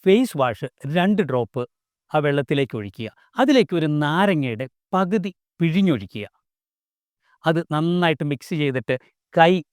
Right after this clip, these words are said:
പാദങ്ങൾ അതിൽ മുക്കി വെക്കുക. ഒരു പത്ത് ഇരുപത് മിനിറ്റ്, ഒരു പത്ത് ഇരുപത് സെക്കൻഡ്സ് അത് മുക്കി വെച്ച് കഴിഞ്ഞതിന് ശേഷം ആ നാരങ്ങയുടെ തൊലി കൊണ്ട് അത്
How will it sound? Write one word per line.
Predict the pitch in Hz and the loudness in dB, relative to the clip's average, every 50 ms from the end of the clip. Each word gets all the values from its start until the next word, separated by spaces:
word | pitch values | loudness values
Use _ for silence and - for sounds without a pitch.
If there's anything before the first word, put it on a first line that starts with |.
| _ _ _ _ _ - | _ _ _ _ _ 0
പാദങ്ങൾ | 139 131 135 127 135 135 131 131 120 - _ _ _ _ _ _ - | 2 2 2 2 0 -2 -2 -4 -6 -8 _ _ _ _ _ _ -2
അതിൽ | 139 139 139 139 143 139 - - | 0 2 2 2 0 -2 -2 -4
മുക്കി | 143 139 - _ - 160 | -4 -4 -4 _ -4 -4
വെക്കുക. | 120 101 - - 113 101 98 - _ _ _ _ _ _ _ _ _ _ _ _ _ _ _ _ - | -4 -4 -6 -10 -12 -12 -12 -14 _ _ _ _ _ _ _ _ _ _ _ _ _ _ _ _ -2
ഒരു | 165 160 156 151 - _ | 0 0 0 0 -2 _
പത്ത് | - 147 - _ - 156 - _ _ _ _ | -4 -4 -4 _ -4 -6 -6 _ _ _ _
ഇരുപത് | - 143 147 147 143 | -4 -2 -2 -2 -2
മിനിറ്റ്, | 143 143 139 131 127 - - 160 - _ _ _ - | -2 -4 -4 -4 -6 -8 -10 -12 -12 _ _ _ -6
ഒരു | 143 143 143 147 - | -4 -2 -2 -2 -2
പത്ത് | 170 156 _ - 190 | -2 -4 _ -4 -2
ഇരുപത് | 170 156 170 160 170 143 151 - _ _ _ _ - | -2 0 0 0 0 0 -2 -4 _ _ _ _ -6
സെക്കൻഡ്സ് | - - 170 - - - 185 160 - - 120 - _ _ _ _ _ _ - | -2 -2 -2 0 2 2 2 2 0 -2 -6 -8 _ _ _ _ _ _ -4
അത് | 147 151 | -2 0
മുക്കി | 160 160 151 - - 196 | 0 0 -2 -2 -2 0
വെച്ച് | 156 131 - - 156 | 0 -2 -2 -4 -4
കഴിഞ്ഞതിന് | 143 143 127 127 123 131 139 135 - 139 | -2 -2 -2 -2 -2 -2 -4 -4 -4 -6
ശേഷം | 120 - - 117 110 _ _ _ _ _ _ _ _ | -8 -8 -8 -10 -10 _ _ _ _ _ _ _ _
ആ | - 175 202 226 220 _ _ _ - - | -4 -2 -2 -2 -4 _ _ _ -6 -2
നാരങ്ങയുടെ | 151 147 143 151 156 156 165 165 165 160 156 151 143 147 - _ - | -2 0 0 2 2 2 2 2 4 4 2 2 0 -2 -6 _ 0
തൊലി | 147 156 170 185 185 | 2 4 6 6 6
കൊണ്ട് | 156 151 131 113 110 - _ _ _ _ _ _ | 6 4 4 2 -2 -6 _ _ _ _ _ _
അത് | - 143 135 | -8 -6 -4